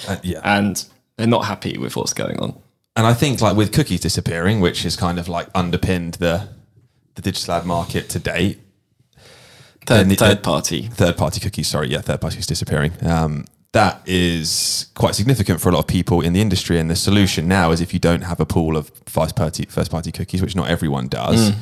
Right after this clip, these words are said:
Speaker 1: there's a universal I D solution, which is focused around email addresses. And
Speaker 2: Mm.
Speaker 1: if I put my user hat back on and take my ad hat off, it's like the, the, the pitch is,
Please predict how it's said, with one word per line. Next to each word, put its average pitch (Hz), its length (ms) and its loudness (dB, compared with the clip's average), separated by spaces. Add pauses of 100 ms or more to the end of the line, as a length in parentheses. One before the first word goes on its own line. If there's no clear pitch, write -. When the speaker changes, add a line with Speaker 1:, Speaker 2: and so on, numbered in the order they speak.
(500)
Speaker 1:
there's 90 260 6
a 92 60 6
universal 90 580 4
I 92 60 6
D 120 180 2
solution, 71 540 -2
which - 220 -4
is 80 120 -4
focused - 460 -4
around 85 240 2
email 87 280 2
addresses. - 540 -4
And 71 300 -4 (320)
Speaker 2:
Mm. 104 260 4
Speaker 1:
if 95 100 -6
I 110 100 6
put 98 180 2
my 82 100 2
user 87 320 0
hat 92 240 -4
back 85 220 -2
on 92 160 4
and 87 80 0
take - 160 -4
my 87 160 -6
ad 90 140 -4
hat 82 200 -2
off, 95 320 0
it's - 240 -2
like 90 380 0
the, 78 180 -6
the, 64 280 -4 (640)
the 101 80 2
pitch - 340 0
is, 85 420 2